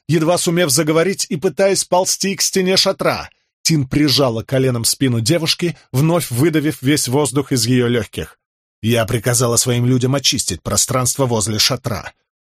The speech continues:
Я беспокоилась о том, что ты предупредишь дезертиров, что мы собираемся их сдать. Бури отец!" Она опустилась ниже, к самому уху Шалан. Та попыталась вырваться, и Тин, взяв её за плечо, крепко сдавила.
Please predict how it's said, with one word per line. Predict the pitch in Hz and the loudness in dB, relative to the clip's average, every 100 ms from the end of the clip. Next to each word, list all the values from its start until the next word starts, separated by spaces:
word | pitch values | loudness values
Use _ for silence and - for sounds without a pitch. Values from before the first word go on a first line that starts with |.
| 165 | -2
Я | 226 | 0
беспокоилась | 214 - 208 139 117 101 - | 2 0 -2 0 -2 0 -2
о | |
том, | 123 156 | -2 -2
что | - 151 | 0 0
ты | 151 | 0
предупредишь | 147 143 151 143 117 107 | 0 0 -2 0 0 0
дезертиров, | 120 123 113 - 196 202 | 0 0 -2 0 0 0
что | - 147 | 0 0
мы | 127 | 0
собираемся | - 123 123 117 117 143 | 0 0 0 0 0 2
их | 131 | 0
сдать. | 110 101 76 - _ _ _ | -2 -4 -6 -8 _ _ _
Бури | 120 139 123 | -2 0 0
отец!" | 117 127 - 143 - - - _ _ _ - | 0 0 0 -4 -2 -4 -6 _ _ _ -2
Она | 123 | -2
опустилась | 98 107 - 117 92 - | -2 -4 -4 -2 -2 0
ниже, | 131 127 135 | 0 0 0
к | |
самому | - 143 139 139 135 135 | 0 2 2 2 2 0
уху | 127 | 0
Шалан. | 135 135 117 90 - _ _ _ _ _ | -2 0 0 -2 -10 _ _ _ _ _
Та | 131 | -2
попыталась | 117 127 127 120 - | -2 -4 -2 0 2
вырваться, | 147 147 95 - 92 - _ | 0 0 -2 -2 -2 -10 _
и | 165 | -2
Тин, | 135 190 165 | 0 0 0
взяв | 110 156 135 | 2 0 0
её | 135 131 | 0 0
за | 127 | 0
плечо, | 139 131 - | -2 0 -2
крепко | - 143 139 143 | 0 -2 0 0
сдавила. | 120 139 143 117 80 | 0 2 2 0 -2